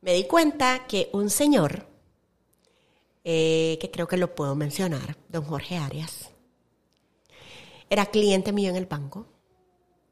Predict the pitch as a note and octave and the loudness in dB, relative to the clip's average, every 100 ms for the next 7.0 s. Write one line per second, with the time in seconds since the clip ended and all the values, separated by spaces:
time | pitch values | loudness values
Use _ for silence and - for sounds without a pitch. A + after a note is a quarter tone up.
0 | _ - - - C4 D#4+ F4 D#4 C#4 B3 | _ -20 -20 0 4 6 8 6 4 2
1 | A3+ A#3 C4 C4 A3 F3+ E3 F3+ G3+ - | 2 2 -2 -2 0 2 2 0 -2 -2
2 | F#3+ A3 B3+ C#4 C4 _ _ _ _ _ | -2 -2 -4 -12 -14 _ _ _ _ _
3 | A#3 A#3 B3+ C#4 C4+ A#3+ G3+ G3 F#3+ G3 | 0 2 2 -4 -6 -6 -6 -6 -6 -6
4 | - E3+ E3 E3+ D3+ - - _ _ _ | -8 -8 -10 -12 -16 -18 -20 _ _ _
5 | _ _ _ - F3 D#3+ F3+ D3 D3+ D3+ | _ _ _ -12 -10 -6 -6 -6 -8 -8
6 | F#3 F#3 - E3 C#3+ C#3 - - - | -8 -12 -12 -10 -10 -10 -12 -14 -20